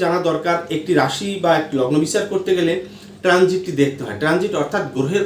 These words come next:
অবস্থান, এ মাসে গ্রহগুলো কোথায় কোথায় অবস্থান করে থাকবে এবং কত তারিখ পর্যন্ত। দেখুন, এই যে অক্টোবর মাসটি এক তারিখ থেকে তিরিশ তারিখ, এর ভিতর প্রায় প্রত্যেকটি গ্রহের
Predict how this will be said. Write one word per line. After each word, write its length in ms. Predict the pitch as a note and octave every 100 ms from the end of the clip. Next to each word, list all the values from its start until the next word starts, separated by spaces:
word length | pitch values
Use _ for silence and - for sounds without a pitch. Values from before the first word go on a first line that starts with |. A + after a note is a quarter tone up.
| D3
অবস্থান, 400 | D3+ D3+ - F#2+ D2+ - - - - -
এ 20 | G3
মাসে 240 | G#3+ G#3 B3+ E3
গ্রহগুলো 340 | E3+ F#3+ A3+ A#3 E3
কোথায় 340 | F#3 A#3 A#3+ A#3+ - -
কোথায় 280 | F#3 F#3 D#3
অবস্থান 320 | F#3 - G3+ F#3
করে 160 | F#3 F3+
থাকবে 200 | F#3 F#3+
এবং 160 | F#3+ F#3 F3+
কত 140 | E3 D#3 D#3+
তারিখ 180 | C#3 -
পর্যন্ত। 340 | C3 - - - - - - - - - -
দেখুন, 340 | D3+ G3 A3 D#3+ - - - - A#3
এই 80 | A#3+
যে 80 | A3 G3
অক্টোবর 340 | - G#3+ F#3 F3
মাসটি 280 | D#3 - C3+ - -
এক 80 | D3+ -
তারিখ 180 | F3+ F3+
থেকে 140 | G3+ G#3+ G#3
তিরিশ 220 | F#3+ F3+ -
তারিখ, 200 | C3+ G2+ - - - - -
এর 160 | A3 A3+ D#3+
ভিতর 300 | F3 A3 G3+ - -
প্রায় 240 | F#3 G3 G3 -
প্রত্যেকটি 880 | A3 - - - B3 - - B3+ B3 B3 G3 D3
গ্রহের 260 | E3+ A3